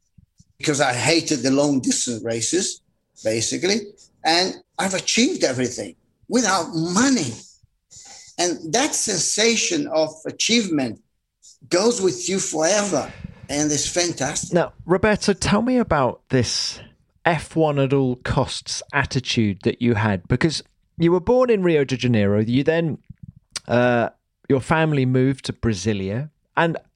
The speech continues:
Speaker 2: tell me if I'm wrong, but your first love was motorbikes. So where did this obsession with Formula One come from?
Speaker 1: Well, there's not an obsession with Formula One.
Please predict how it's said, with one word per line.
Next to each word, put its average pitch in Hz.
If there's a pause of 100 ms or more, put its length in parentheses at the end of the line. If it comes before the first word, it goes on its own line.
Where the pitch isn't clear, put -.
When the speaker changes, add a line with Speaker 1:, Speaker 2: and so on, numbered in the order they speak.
Speaker 2:
tell 220
me 247
if -
I'm 147
wrong, 147
but 139
your 160
first -
love 127 (300)
was 139
motorbikes. 175
So 175
where 214
did 240
this -
obsession 147
with 147
Formula 156
One 160
come 214
from? 90 (1800)
Speaker 1:
Well, 247
there's 247
not 339
an 240
obsession 196
with 165
Formula 180
One. 147